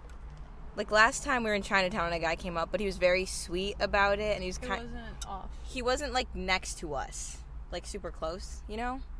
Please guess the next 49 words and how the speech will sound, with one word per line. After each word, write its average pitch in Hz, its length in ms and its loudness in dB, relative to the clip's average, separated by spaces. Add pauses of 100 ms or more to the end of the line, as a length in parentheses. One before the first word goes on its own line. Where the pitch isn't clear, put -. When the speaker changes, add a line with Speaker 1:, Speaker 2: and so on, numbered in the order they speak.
(840)
Speaker 1:
And 233 120 2
Speaker 2:
It 240 40 4
Speaker 1:
yeah, 202 160 6
Speaker 2:
was - 80 -4
different, 208 380 -6
Speaker 1:
it 208 60 2
Speaker 2:
though. 220 60 2
Speaker 1:
was, 240 160 -2
yeah, 180 220 4
it - 20 4
was - 140 2
a 233 80 -4
really 220 340 2
different 190 360 -2
vibe. 127 360 2 (400)
But - 140 2
this - 180 2
one 262 140 2
was 240 100 -2
kinda 214 260 -2
just 190 200 -6
walking 175 340 2
around. 175 760 2
He'd 190 160 0
already 208 240 2
passed - 420 0
by 175 180 4
us 170 120 -2
twice 165 380 -2
and 160 100 -8
was 151 100 -8
like, 147 160 -8
"What 143 100 -6
are 147 60 -6
you 143 120 -8
guys 139 240 -6
doing?" 135 720 -8
And - 120 -10 (1080)
the - 60 -8
vibe - 280 -6
was - 120 -10
just - 180 -8
a 160 40 -6
little 156 160 -4
Speaker 2:
Yeah, 240 60 -4
Speaker 1:
different. 202 400 0
Speaker 2:
he 240 100 -8
looked 214 240 -10
homeless. - 540 -12